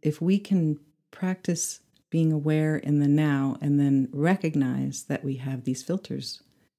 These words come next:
and, uh, just let them pass, we can be practicing our mindfulness. I have added into my program, Mindful Motion, movement, because there's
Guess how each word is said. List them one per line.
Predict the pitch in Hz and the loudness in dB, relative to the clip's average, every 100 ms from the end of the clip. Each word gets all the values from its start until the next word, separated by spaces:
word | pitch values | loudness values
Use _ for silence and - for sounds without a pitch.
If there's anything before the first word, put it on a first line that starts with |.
| _ - | _ -4
and, | 135 127 123 127 _ _ _ _ _ _ _ _ - - | 0 0 0 -4 _ _ _ _ _ _ _ _ -20 -12
uh, | 131 131 | -10 -8
just | - - | -8 -6
let | 143 | -4
them | - 117 | -2 -4
pass, | 143 156 - 143 - - _ _ _ _ _ | -4 -6 -6 -10 -12 -16 _ _ _ _ _
we | 143 | -4
can | 135 131 | -2 -2
be | 123 131 127 _ _ _ _ _ _ - | -4 -6 -12 _ _ _ _ _ _ -12
practicing | 117 117 - - 127 | -12 -8 -6 -2 0
our | 127 | 2
mindfulness. | 160 196 - 117 - - - _ _ _ _ _ _ - | 4 4 2 -4 -4 -14 -16 _ _ _ _ _ _ 0
I | 180 | 0
have | 175 180 175 165 151 | 2 2 2 0 -2
added | - 170 185 185 160 143 - _ _ _ _ - | -4 -2 2 2 0 -2 -12 _ _ _ _ 0
into | 165 160 147 - 156 151 147 147 143 131 _ _ | 4 4 2 -2 0 2 0 -2 -4 -8 _ _
my | 151 156 | 2 2
program, | 165 - 156 151 139 135 | 2 2 0 0 0 2
Mindful | 139 139 143 139 | 4 2 0 0
Motion, | 139 160 156 139 131 131 - _ _ _ _ _ - | 2 0 0 0 2 0 -2 _ _ _ _ _ -2
movement, | 156 185 226 226 123 143 - _ _ _ _ _ _ _ - | 4 6 6 4 0 -2 -6 _ _ _ _ _ _ _ -4
because | 160 - 165 156 | -4 0 0 0
there's | - 160 151 151 - | -2 -2 0 0 -2